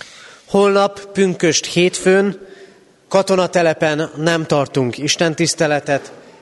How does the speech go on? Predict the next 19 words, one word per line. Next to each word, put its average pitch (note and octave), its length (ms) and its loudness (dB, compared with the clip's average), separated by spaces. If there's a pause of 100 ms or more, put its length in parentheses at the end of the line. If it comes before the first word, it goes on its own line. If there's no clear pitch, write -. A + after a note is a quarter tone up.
(120)
Kecskeméten F3 960 0 (300)
kilenc F#3+ 440 0
órakor F#3+ 580 4
és D#3+ 160 0
a D#3+ 40 -6
szokott F3+ 480 0
rendtől E3 580 0
eltérően F3+ 840 0 (260)
nem E3 280 -2
tizenegykor, F3 680 0
hanem C#3+ 280 0
fél F#3 380 0
tizenkettőkor D3 1120 0 (360)
és C#3+ 280 0
este E3 360 -2
hat E3 300 0
órakor C#3+ 480 0
tartunk C3+ 400 -2
istentiszteletet. B2 1040 -2